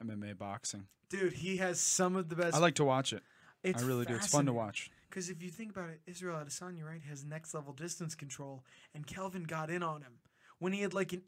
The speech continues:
Speaker 2: eight-inch disadvantage in reach.
Speaker 1: Yep.
Speaker 2: But right now,
Speaker 1: Don't blink.
Speaker 2: Dan Hooker's using his fucking length.
Speaker 1: Leg kick.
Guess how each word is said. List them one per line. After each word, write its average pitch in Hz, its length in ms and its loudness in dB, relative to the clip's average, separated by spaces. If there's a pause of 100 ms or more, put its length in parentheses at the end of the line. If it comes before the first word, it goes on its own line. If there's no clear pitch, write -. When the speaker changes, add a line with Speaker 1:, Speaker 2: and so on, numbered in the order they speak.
(120)
Speaker 2:
eight-inch 247 520 0
disadvantage 185 720 0
in 156 120 -2
reach. 185 520 -6 (180)
Speaker 1:
Yep. 113 180 -2 (1500)
Speaker 2:
But 147 80 -4
right 147 260 0
now, 147 140 -6
Speaker 1:
Don't 123 220 2
blink. 117 420 -2 (260)
Speaker 2:
Dan 160 220 2
Hooker's 160 400 0
using 156 280 -2
his 143 120 -6
fucking 147 440 -6
length. 143 140 -6
Speaker 1:
Leg 127 260 4
kick. 123 500 -2